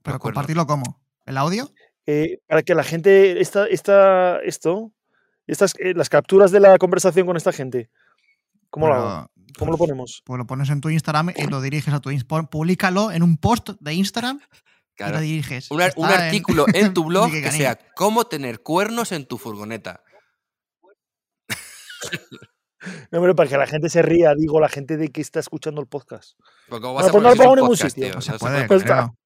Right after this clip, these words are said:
Speaker 1: Claro, no se puede. Se puede.
Speaker 2: No
Speaker 3: Pero
Speaker 2: se
Speaker 3: igual se
Speaker 2: puede.
Speaker 3: puede poner en algún sitio. Tenemos
Speaker 1: No.
Speaker 3: que hacer en la
Speaker 2: ¿Qué
Speaker 3: web.
Speaker 2: web? ¿Qué web?
Speaker 3: Estaría guay.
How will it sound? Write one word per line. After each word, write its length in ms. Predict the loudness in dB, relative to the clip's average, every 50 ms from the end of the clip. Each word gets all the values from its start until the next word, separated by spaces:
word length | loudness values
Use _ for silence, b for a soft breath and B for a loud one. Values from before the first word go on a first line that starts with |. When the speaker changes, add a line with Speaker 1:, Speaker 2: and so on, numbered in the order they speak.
| _ _ _ _ _ _ _ _ _ _
Speaker 1:
Claro, 180 | -8 -6 -6 -4
no 80 | -6 -8
se 100 | -10 -10
puede. 280 | -6 -4 -4 -4 -4 -8 _ _ _ _ _ _ _
Se 60 | -18 -10
puede. 200 | -8 -8 -8 -8
Speaker 2:
No 80 | -10 _ _ _
Speaker 3:
Pero 100 | 0 0
Speaker 2:
se 60 | 0
Speaker 3:
igual 120 | 0 0 -4
se 80 | -6 -4
Speaker 2:
puede. 20 |
Speaker 3:
puede 100 | -4 -2 0
poner 140 | 0 0 0
en 40 | 0
algún 160 | -2 -2 -4
sitio. 480 | -4 -6 -4 -2 -2 -2 -2 -4 _ _ _ _ _ _
Tenemos 260 | 4 4 4 4 0
Speaker 1:
No. 60 | 0
Speaker 3:
que 100 | 0 0
hacer 280 | 0 2 0 -2 -2 0
en 100 | -2 -2
la 60 | 0 4
Speaker 2:
¿Qué 60 | 6
Speaker 3:
web. 180 | 8 10 10 8
Speaker 2:
web? 200 | 6 4 0 _ _ _ _ _ _ _ _ _ _ _ _ _
¿Qué 120 | -6 -4
web? 220 | -4 -4 -8 -8 _ _
Speaker 3:
Estaría 440 | -10 -8 0 0 2 4 6 6 6
guay. 500 | 6 6 6 8 8 8 6 4 -4